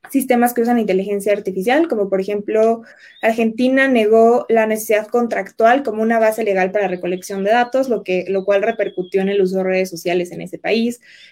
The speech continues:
Eh, pero, por ejemplo, Brasil añadió dos maneras más en las que se pueden añadir datos. Entonces, la regulación es uno de los focos que tienen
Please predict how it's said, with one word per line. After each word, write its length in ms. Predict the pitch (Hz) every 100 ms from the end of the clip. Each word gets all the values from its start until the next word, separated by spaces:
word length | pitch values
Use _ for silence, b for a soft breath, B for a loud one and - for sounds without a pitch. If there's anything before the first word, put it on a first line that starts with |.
| B -
Eh, 180 | 208 202
pero, 200 | 196 190
por 120 | 196
ejemplo, 520 | 196 208 190 214 214
Brasil 680 | 208 185 190 311 302 320 294 -
añadió 600 | 214 208 196 214 220 233
dos 580 | 185 180 226 220 220 - b b b -
maneras 360 | 233 226 214
más 200 | 214 202
en 80 | 220
las 140 | 202
que 100 | 196
se 80 | 190
pueden 260 | 190 226 220
añadir 380 | 190 185 190 185
datos. 300 | 175 - 196
Entonces, 300 | 202 240 254
la 160 | 240
regulación 540 | 220 214 220 220 294 330
es 80 | 277
uno 160 | 254
de 160 | 247 220
los 180 | 196 -
focos 360 | 226 262 285
que 100 | 196
tienen 640 | 196 196 196 202 196 185